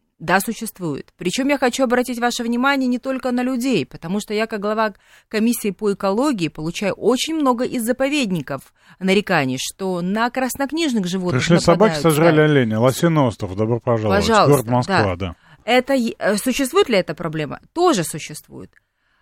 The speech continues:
Speaker 1: Но за три года на шестнадцать процентов, а это немало, это, э, фактически одна пятая часть, стало меньше нападений. Стало? Да. А все ли регионы запустили систему О С В В?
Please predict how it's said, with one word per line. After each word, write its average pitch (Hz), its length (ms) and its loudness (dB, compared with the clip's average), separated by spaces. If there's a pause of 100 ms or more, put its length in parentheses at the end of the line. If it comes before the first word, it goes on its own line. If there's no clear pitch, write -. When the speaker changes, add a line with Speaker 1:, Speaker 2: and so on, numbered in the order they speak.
(280)
Speaker 1:
Но 240 400 4 (200)
за 202 220 0
три 247 180 0
года 196 380 2
на 170 120 2
шестнадцать 175 680 0
процентов, 254 500 -4
а 175 80 4
это 175 180 -2
немало, 214 680 0
это, 180 540 -2 (200)
э, 170 160 -6
фактически 196 500 -8
одна 185 220 0
пятая 196 400 -4
часть, 135 540 -8 (280)
стало 285 380 4
меньше 233 340 0
нападений. 170 680 -4 (140)
Стало? 311 580 2
Да. 156 380 -2 (1040)
А 208 260 4
все 370 360 4
ли 277 400 4
регионы 208 960 2
запустили 202 680 -4
систему 180 560 -4
О 160 100 -8
С - 120 -16
В 175 40 -12
В? 156 320 -6